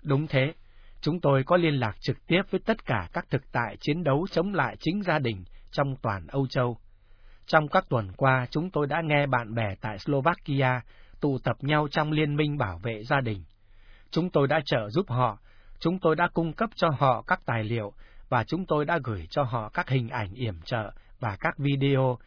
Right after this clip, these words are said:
để quay. Và hiển nhiên là chúng tôi thường xuyên tiếp xúc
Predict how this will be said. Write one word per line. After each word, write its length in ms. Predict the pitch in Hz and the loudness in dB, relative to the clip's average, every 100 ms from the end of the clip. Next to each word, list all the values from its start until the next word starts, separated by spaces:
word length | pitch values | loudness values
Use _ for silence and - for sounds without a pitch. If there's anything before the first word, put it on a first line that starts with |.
| - | -10
để 220 | 127 107 82 | -4 -4 -4
quay. 320 | - 127 113 - - - _ - - - | -2 0 0 -6 -16 -20 _ -20 -20 -2
Và 100 | 135 | 2
hiển 300 | 123 117 101 | 2 0 0
nhiên 180 | 156 175 | 4 4
là 160 | 147 110 | 2 -2
chúng 220 | 170 185 | -4 0
tôi 200 | 165 156 | 2 2
thường 300 | 139 117 87 | 2 0 0
xuyên 280 | - 147 139 | -2 -2 0
tiếp 180 | 175 - | -2 -2
xúc 220 | 175 | -6